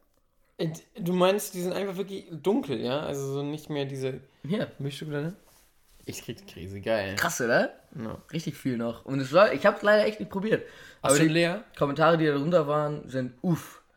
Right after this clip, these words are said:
Speaker 2: damit kann man schon mal eine Klasse eine Woche beschäftigen. Ha, ha, ha. Datenvolumen leer, es lässt sich erahnen. Alle kaufen." Und dann Smiley mit Herz, Augen. Ja.
Speaker 1: Ähm,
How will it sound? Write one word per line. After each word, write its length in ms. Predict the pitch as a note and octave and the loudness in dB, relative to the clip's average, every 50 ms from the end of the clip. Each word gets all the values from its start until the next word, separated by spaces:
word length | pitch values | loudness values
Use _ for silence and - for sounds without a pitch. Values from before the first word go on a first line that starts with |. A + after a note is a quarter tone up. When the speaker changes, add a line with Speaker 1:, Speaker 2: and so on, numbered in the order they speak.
| _ _ _ _ _ | _ _ _ _ _
Speaker 2:
damit 260 | - A2+ A#2+ C3+ C3 | 0 2 2 2 0
kann 160 | - - D3+ D#3 | 0 0 2 2
man 140 | D#3 D3+ | 2 0
schon 180 | - - E3 D#3+ | 2 2 2 4
mal 140 | D#3+ D#3 C3 | 4 4 4
eine 180 | D3 D#3 D#3+ | 2 0 0
Klasse 320 | D#3 - E3 D#3 D#3 - E3 | 0 2 2 2 2 2 0
eine 180 | D#3 D#3 C#3+ | 0 0 0
Woche 200 | D3 D#3 D3+ E3 | 0 -2 -2 -2
beschäftigen. 680 | D3+ D3+ - - E3 E3 E3 - A#2 A2 G2 G2 G2 G#2+ - | -4 -2 0 2 2 2 0 -4 -8 -8 -8 -8 -10 -10 -4
Ha, 160 | - D3+ D#3+ | -2 0 2
ha, 140 | D3+ C#3+ C#3+ | 2 2 4
ha. 400 | D#3 D#3+ D3+ A2+ G#2 G#2 - - - | 4 4 4 2 0 -4 -10 -4 0
Datenvolumen 600 | C3+ C3+ C#3 - C#3+ B2+ C3 C3+ C#3 C#3 C3+ C#3+ | 2 2 4 2 0 -6 -4 -4 -4 -4 -2 0
leer, 240 | D3 C#3 C3+ B2 G2+ | 2 2 4 2 2
es 160 | A2 - - | 0 -4 -4
lässt 220 | - C3+ C3 - - | -4 -4 -4 -4 -6
sich 160 | C#3 B2 C3 | -4 0 0
erahnen. 420 | B2 G2 F2+ C#3 B2 A2 G#2+ G2+ - - | 2 2 2 2 2 0 -2 -4 -2 0
Alle 240 | G#2+ A#2+ B2+ A#2+ | 0 2 2 0
kaufen." 520 | - - C3+ C3+ C3 B2+ - G#2+ F2+ E2 - - - _ _ _ - - - - - - | -2 0 0 0 0 0 -4 -10 -10 -12 -14 -18 -20 _ _ _ -20 -20 -18 -16 -12 -8
Und 100 | A2+ A#2 | -6 -4
dann 320 | A2+ A#2 A#2+ B2 A#2+ A#2 - _ _ _ - - | -2 -2 -4 -4 -6 -10 -14 _ _ _ -18 -14
Smiley 400 | - - B2+ A#2+ A#2+ A#2 A#2+ A#2+ | -10 -6 -4 -2 -2 -2 -2 -4
mit 160 | A#2 A2 A#2 | -4 -6 -6
Herz, 420 | A#2+ A2+ A2 G2+ - - - - G#2+ - | -6 -6 -6 -6 -8 -10 -14 -14 -10 -6
Augen. 300 | A2+ A2+ A2 G#2+ G2+ G2+ - - C#3+ - - - C3 - _ _ _ _ _ _ _ _ _ _ _ | -4 -4 -4 -4 -6 -8 -10 -10 -10 -10 -10 -14 -16 -16 _ _ _ _ _ _ _ _ _ _ _
Ja. 320 | - B2 A#2+ A#2+ A2+ - - - _ _ _ _ - - - - - - E3+ - D#3+ D3 B2+ G#2 G2 - - _ _ _ _ - - - - - | -8 -6 -4 -4 -4 -4 -6 -12 _ _ _ _ -12 -12 -12 -12 -12 -16 -16 -18 -18 -18 -18 -18 -18 -18 -20 _ _ _ _ -6 -6 -4 0 2
Speaker 1:
Ähm, 400 | C#3 C#3 D3 D3+ E3 E3 E3 | 4 4 6 6 4 2 2